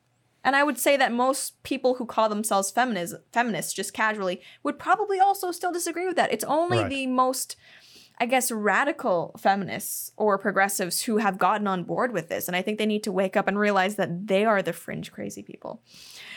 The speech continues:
Speaker 1: And
Speaker 2: Good luck with that.
Speaker 1: <laughs> And what's, what I've noticed this whole conversation is that they, they don't seem to know themselves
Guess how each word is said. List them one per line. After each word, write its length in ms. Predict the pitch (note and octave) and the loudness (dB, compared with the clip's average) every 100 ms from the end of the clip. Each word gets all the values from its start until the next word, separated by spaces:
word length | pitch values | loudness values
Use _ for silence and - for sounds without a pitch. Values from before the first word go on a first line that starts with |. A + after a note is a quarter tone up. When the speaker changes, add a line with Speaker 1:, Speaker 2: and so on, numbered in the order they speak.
| - | -8
Speaker 1:
And 320 | - G#2 F2+ | -4 -2 -2
Speaker 2:
Good 120 | - A#2+ | -2 0
luck 100 | G#2+ | 0
with 100 | G2 | 0
that. 220 | F#2+ E2+ - | -2 -4 -6
Speaker 1:
<laughs> 840 | B3+ - - - - - - - - | -2 -2 -2 -4 -8 -10 -14 -14 -4
And 120 | B3+ | -2
what's, 280 | D4+ D#4+ - - - _ _ _ - | 0 -2 -4 -6 -20 _ _ _ -14
what 260 | B3+ C#4 | 0 4
I've 160 | D4+ A#3 | 4 4
noticed 400 | A#3 C4 C#4 B3 | 2 4 2 2
this 160 | B3+ | 0
whole 160 | - A#3 | 0 0
conversation 640 | A3+ A3+ A3 G3 G#3+ B3 | 2 2 2 0 -2 -2
is 100 | A#3 | -2
that 240 | A3+ G#3 - _ _ _ _ _ _ _ _ | 0 -2 -4 _ _ _ _ _ _ _ _
they, 320 | A3+ C#4+ B3 - _ - | 0 2 0 -6 _ -2
they 240 | A#3 C#4 | 0 0
don't 500 | A3+ - D#4 G4 - | -4 0 2 2 0
seem 360 | - D#4 E4+ D#4 | 0 2 0 0
to 160 | C#4+ | 2
know 280 | A#3 A#3 A#3+ | 2 2 2
themselves 920 | A3+ G3+ G3+ - G3 F#3+ F3+ F3+ - | 2 0 0 2 2 4 0 -2 -6